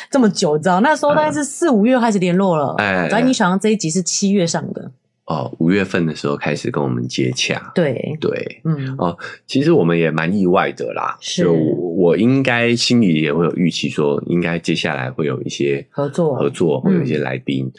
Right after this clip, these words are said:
Speaker 1: 对。
Speaker 2: 哦，我们，因为我们探讨的议题越来越广了嘛，
Speaker 1: 嗯。
Speaker 2: 然后我们自己也有点江郎才尽了。<laughs> 不是啊，就是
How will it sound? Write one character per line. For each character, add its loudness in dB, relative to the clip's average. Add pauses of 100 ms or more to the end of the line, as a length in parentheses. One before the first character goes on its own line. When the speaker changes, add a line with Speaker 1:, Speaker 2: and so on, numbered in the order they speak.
Speaker 1:
对。 -2
Speaker 2:
哦， -6
我 -4
们， -2
因 2
为 2
我 2
们 -2
探 -2
讨 -2
的 -2
议 0
题 -12
越 0
来 0
越 2
广 -2
了 -12
嘛， -8
Speaker 1:
嗯。 2
Speaker 2:
然 2
后 0
我 0
们 -4
自 -4
己 -4
也 0
有 0
点 0
江 -2
郎 -4
才 -6
尽 -4
了。 -4 (460)
<laughs> -2
不 2
是 2
啊， 4
就 2
是 2